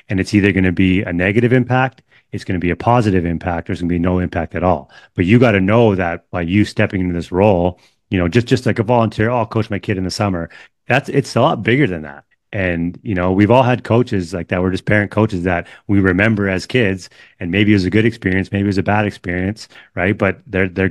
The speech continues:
gonna leave an impact. And it's, it's important to, you know, train these coaches to, to be aware of that. Not only just how to run a practice and, and to do all these things. It's like, you have to be aware that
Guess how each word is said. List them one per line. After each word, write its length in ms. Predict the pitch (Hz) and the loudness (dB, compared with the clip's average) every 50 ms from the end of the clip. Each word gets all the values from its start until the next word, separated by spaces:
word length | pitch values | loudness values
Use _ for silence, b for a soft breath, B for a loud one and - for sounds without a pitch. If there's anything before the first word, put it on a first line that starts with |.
| - | 2
gonna 160 | 117 120 123 | 4 4 4
leave 280 | 101 - 107 117 110 85 | 4 4 4 4 4 4
an 80 | 85 92 | 2 0
impact. 440 | 107 104 - 85 80 76 - - | 0 0 -2 -4 -8 -8 -10 -10
And 80 | - 87 | -8 -8
it's, 140 | 87 - - | -8 -8 -10
it's 220 | - 107 - - | -12 -10 -6 -6
important 480 | 98 82 - 104 107 123 127 120 104 - | -6 -4 0 2 2 4 4 2 0 0
to, 100 | - 98 92 92 90 82 B B B B B B _ - | 0 2 2 2 0 -2 B B B B B B _ -6
you 100 | 98 87 | -4 -4
know, 60 | 85 | -4
train 340 | 90 - - - 123 135 143 | -4 -2 0 2 4 4 4
these 160 | 120 101 - | 4 2 0
coaches 380 | - - 92 90 87 98 98 87 | 0 -2 -2 -2 -2 -4 -4 -6
to, 300 | - - 92 90 87 85 | -4 -4 -2 -2 -2 -2
to 100 | - - | -4 -4
be 120 | 95 101 127 | 2 4 6
aware 260 | 120 90 98 117 139 | 6 6 6 4 4
of 80 | 113 82 | 4 0
that. 240 | 78 67 69 - _ _ _ _ _ - | -2 -10 -12 -18 _ _ _ _ _ -8
Not 140 | 95 98 110 | -4 0 2
only 220 | 120 117 113 107 | 4 4 4 4
just 160 | 95 101 - | 2 0 0
how 160 | - 98 101 95 | 0 -2 -2 0
to 80 | 95 | -2
run 160 | 92 95 95 | -2 -4 -4
a 40 | 90 | -6
practice 440 | - - 95 90 90 - 101 - - | -6 -4 -4 -4 -4 -6 -8 -10 -8
and, 100 | 85 82 87 | -8 -8 -8
and 120 | 95 78 - | -10 -10 -8
to 100 | 98 82 | -10 -10
do 300 | - - - 95 90 87 | -8 -6 -4 -4 -2 -2
all 80 | 85 82 | -2 -4
these 180 | 90 82 - | -4 -4 -4
things. 200 | - 92 92 92 | -4 -4 -2 -4
It's 120 | 85 - - | -4 -6 -6
like, 80 | 82 | -4
you 100 | 85 101 | -2 -2
have 80 | 104 101 | -4 -4
to 80 | - | -4
be 100 | 85 92 | -4 -4
aware 300 | 92 85 85 90 98 95 | -2 -2 0 0 2 2
that 220 | 92 90 85 82 | 0 0 -2 -4